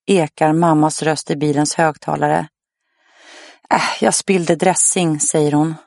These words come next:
och försöker torka bort fläcken med en underdimensionerad servett.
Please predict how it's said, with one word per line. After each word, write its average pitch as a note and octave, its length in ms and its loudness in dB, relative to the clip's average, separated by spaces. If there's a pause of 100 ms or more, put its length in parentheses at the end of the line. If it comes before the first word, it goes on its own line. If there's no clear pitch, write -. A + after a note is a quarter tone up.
och D#3+ 120 -4
försöker E3 240 0
torka F3 320 0
bort G3 220 0
fläcken D3+ 480 -2
med D3+ 80 4
en D3+ 100 0
underdimensionerad D#3 1080 0
servett. D3+ 560 -4